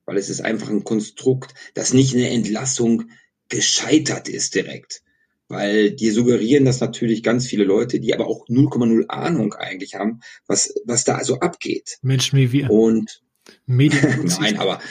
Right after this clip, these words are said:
Speaker 1: nein, aber, aber das ist, glaub ich, ganz wichtig. Ähm, es ist
Speaker 2: Ja,
Speaker 1: deine
Speaker 2: ich verstehe das.
Speaker 1: Passion.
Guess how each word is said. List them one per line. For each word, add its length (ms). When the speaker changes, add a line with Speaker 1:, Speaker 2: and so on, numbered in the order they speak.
Speaker 1:
nein, 160
aber, 200
aber 320
das 180
ist, 160
glaub 140
ich, 80
ganz 260
wichtig. 460
Ähm, 380
es 120
ist 140
Speaker 2:
Ja, 80
Speaker 1:
deine 100
Speaker 2:
ich 60
verstehe 300
das. 80
Speaker 1:
Passion. 280